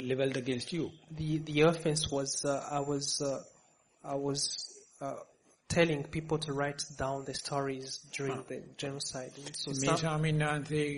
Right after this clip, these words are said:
Speaker 1: හිටපු රටේ මුළු ජාතික ව්‍යසනයක් සිද්ධ වුණේ. ඒකෙන් කොටසක් රජයේ වගේ කියන්න ඕනේ. ඉතින් මේ ශාන්ති ඉතුරු වෙච්ච මනුස්සයා වශයෙන්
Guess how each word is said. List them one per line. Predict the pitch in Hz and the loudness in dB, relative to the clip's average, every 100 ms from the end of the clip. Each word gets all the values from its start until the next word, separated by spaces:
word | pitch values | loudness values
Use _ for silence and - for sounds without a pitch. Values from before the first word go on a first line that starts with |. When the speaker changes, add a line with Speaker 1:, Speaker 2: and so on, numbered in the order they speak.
| 143 | -4
Speaker 1:
හිටපු | 135 143 143 | -2 0 2
රටේ | 143 131 143 | 2 2 2
මුළු | 127 127 139 127 - _ - - - _ 147 | 2 0 0 -2 -10 _ -20 -20 -20 _ -10
ජාතික | 127 123 131 - 151 | 0 2 2 2 0
ව්‍යසනයක් | 151 143 143 131 120 | 2 2 2 0 -2
සිද්ධ | 135 127 | -4 2
වුණේ. | 131 107 120 175 - - - - - | 2 2 -4 -6 -12 -20 -20 -8 -4
ඒකෙන් | - 139 143 127 | 0 2 2 0
කොටසක් | 135 139 - 151 - - - - - | 0 0 -2 -4 -8 -20 -20 -16 -2
රජයේ | 127 131 143 | 0 4 4
වගේ | 131 123 123 | 4 0 0
කියන්න | 135 123 117 | 0 0 -2
ඕනේ. | 104 90 139 220 _ - - _ | -4 -4 -8 -10 _ -20 -20 _
ඉතින් | 147 135 | -6 -4
මේ | 135 147 | -2 0
ශාන්ති | 151 151 143 | 0 0 -2
ඉතුරු | 127 156 | 0 2
වෙච්ච | 160 160 | 4 4
මනුස්සයා | 170 147 147 156 131 | 0 0 0 2 2
වශයෙන් | 127 127 151 | 2 0 0